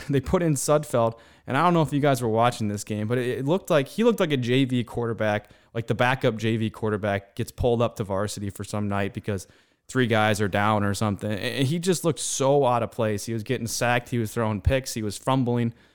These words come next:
Uh, I mean, it was, it was a complete joke. And, <laughs> uh, Al Michaels and Chris Collinsworth couldn't believe it either.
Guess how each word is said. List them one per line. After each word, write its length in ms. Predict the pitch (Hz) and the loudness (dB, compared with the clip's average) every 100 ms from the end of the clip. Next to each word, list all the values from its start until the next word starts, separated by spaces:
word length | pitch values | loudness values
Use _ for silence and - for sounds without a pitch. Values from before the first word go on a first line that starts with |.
| _ _ | _ _
Uh, 100 | 113 | -6
I 160 | 110 117 | -2 0
mean, 160 | 120 127 | 0 0
it 60 | |
was, 340 | 135 113 - - | 0 -2 -6 -10
it 160 | - | -6
was 160 | 135 123 | -4 -4
a 60 | 110 | -4
complete 480 | 107 - 123 - | -6 -4 -6 -6
joke. 400 | 101 104 110 101 | -6 -2 -2 -2
And, 420 | 101 98 113 113 117 | -6 -4 -2 0 0
<laughs> 40 | |
uh, 240 | 139 110 98 | 0 0 0
Al 180 | 110 127 | 2 2
Michaels 500 | 120 117 123 113 107 | 4 2 0 -2 -4
and 120 | 98 - _ _ _ | -6 -10 _ _ _
Chris 180 | - 123 | -4 -4
Collinsworth 540 | - 110 117 104 98 - | -2 -2 0 -2 -6 -2
couldn't 180 | 123 | -2
believe 320 | 104 104 107 95 | 0 -2 -2 -2
it 60 | |
either. 380 | 95 104 90 87 | -2 -2 -2 -10